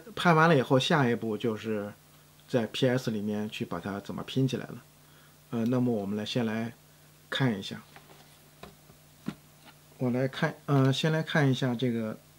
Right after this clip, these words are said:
<clears throat> 我们这里有几张照片儿。嗯，我看一下。这里是第一张、第二张、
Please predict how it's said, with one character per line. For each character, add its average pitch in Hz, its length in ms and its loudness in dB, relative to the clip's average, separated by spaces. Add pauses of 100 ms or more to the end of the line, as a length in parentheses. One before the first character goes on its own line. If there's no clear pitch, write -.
<clears throat> - 1160 -6
我 135 100 0
们 123 80 4
这 156 100 4
里 135 60 8
有 131 80 8
几 120 100 0
张 113 120 -2
照 117 100 -2
片 113 120 -2
儿。 113 60 -8 (680)
嗯， 110 220 -2
我 104 120 -8
看 120 200 -2
一 110 40 -2
下。 101 180 -12 (2750)
这 185 120 8
里 151 140 8
是 127 360 2 (100)
第 151 240 2
一 151 60 2
张、 135 340 4 (1300)
第 147 100 4
二 123 240 4
张、 110 280 -4